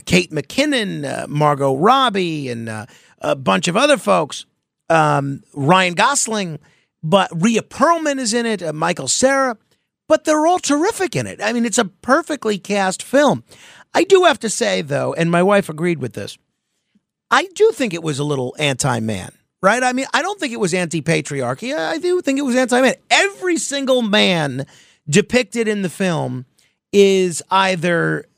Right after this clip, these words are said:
an idiot, or they're weak, or they're mean, or all three. There's no, there's not a single male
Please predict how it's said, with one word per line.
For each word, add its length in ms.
an 120
idiot, 540
or 280
they're 260
weak, 720
or 220
they're 560
mean, 640
or 240
all 140
three. 320
There's 280
no, 400
there's 260
not 180
a 40
single 440
male 640